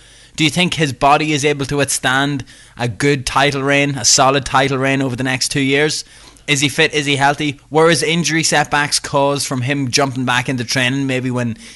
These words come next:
he wasn't fully ready? So many questions that are out there at the minute. T J Dillashaw as well. Like, I think the Faber fight is a must make now for T J Dillashaw. Just let him, let's go and do it. Let's cash in on this before Uriah, like,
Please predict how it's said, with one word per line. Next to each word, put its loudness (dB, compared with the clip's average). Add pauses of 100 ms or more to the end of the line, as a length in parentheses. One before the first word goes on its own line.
he -6
wasn't -2
fully -2
ready? 0 (1080)
So 2
many 2
questions 0
that -2
are 0
out 0
there 0
at -4
the -6
minute. -4
T -4
J -2
Dillashaw 0
as -2
well. 0
Like, -2
I 2
think -4
the -2
Faber 2
fight 0
is -4
a 0
must 0
make 0
now -2
for -8
T -6
J -4
Dillashaw. -8 (200)
Just 0
let 2
him, -2
let's 2
go 2
and 0
do -2
it. 0
Let's -2
cash 0
in -2
on 0
this 0 (340)
before 0
Uriah, 2
like, -4